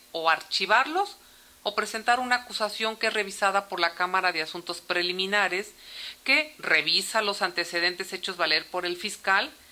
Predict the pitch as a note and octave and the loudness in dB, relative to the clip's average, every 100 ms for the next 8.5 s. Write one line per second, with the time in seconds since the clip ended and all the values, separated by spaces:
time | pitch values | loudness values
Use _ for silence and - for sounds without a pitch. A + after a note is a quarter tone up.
0 | - - - - A3+ - A#3 C#4 D4 F4 | -20 -20 -14 -2 -2 0 0 0 0 -2
1 | D#4+ B3+ G#3 G3 G#3 A3 G#3 - F3+ E3+ | -2 -2 0 0 -2 -4 -4 -2 -2 -2
2 | - - G#3 G#3 - G#3 F#3 E3+ - E3 | -4 0 0 0 2 2 2 0 -4 -8
3 | E3+ D#3+ F#3+ G3 A#3 - - - - - | -8 -6 -2 -2 -2 -10 -18 -18 -8 -8
4 | F3+ E3+ F3 A3 G#3+ F#3+ - G#3 F#3+ - | 0 2 2 -4 -2 -2 -2 -2 -2 -2
5 | F#3 F#3+ F#3+ D#3+ D3+ - E3+ E3+ E3+ D#3 | -2 -2 -2 0 0 0 0 2 0 -2
6 | D#3 D3+ D#3 D#3 E3+ F3+ - F#3+ F3 E3+ | -8 -8 -4 -4 -4 -6 -2 0 0 -2
7 | F#3+ F#3+ - E3+ D3 D3 D3 D3 C#3 C#3 | -6 -6 -8 -12 -12 -12 -14 -12 -14 -14
8 | D#3 C3+ C#3+ - - | -16 -12 -12 -12 -16